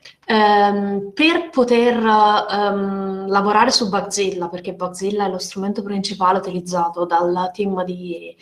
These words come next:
eh, Quality Assurance, ehm, c'è ovviamente la necessità di creare un, un account, eh, direttamente,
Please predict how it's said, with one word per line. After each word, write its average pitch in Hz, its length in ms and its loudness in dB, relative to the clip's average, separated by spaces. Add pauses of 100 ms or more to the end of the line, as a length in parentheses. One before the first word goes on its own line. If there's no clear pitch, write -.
(220)
eh, 180 100 -10
Quality 190 320 -4
Assurance, 220 800 0 (420)
ehm, 180 920 2
c'è - 180 0
ovviamente 196 560 2
la 185 220 6
necessità 196 580 0
di 202 100 0
creare 175 520 2
un, 170 260 0 (320)
un 190 120 -2
account, 180 600 0
eh, 180 840 -2
direttamente, 180 1200 -2